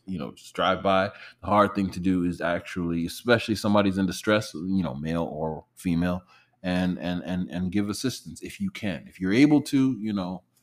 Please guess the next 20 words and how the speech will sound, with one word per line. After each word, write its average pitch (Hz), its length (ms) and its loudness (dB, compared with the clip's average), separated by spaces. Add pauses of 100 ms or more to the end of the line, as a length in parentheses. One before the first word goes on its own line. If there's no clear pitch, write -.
(300)
'cause 233 120 -6
I 294 80 6
feel 302 180 2
like 285 140 6
you'll 285 120 6
be 277 140 6
rewarded 247 520 2
for 92 120 -6
that. 73 280 -8
I 110 100 -2
feel 175 220 -2
like 143 140 0
somewhere 131 640 0
in 110 140 0
the 104 60 4
line, 101 360 4
down 101 200 2
the 98 80 0
line, 101 360 2
you, 95 180 -4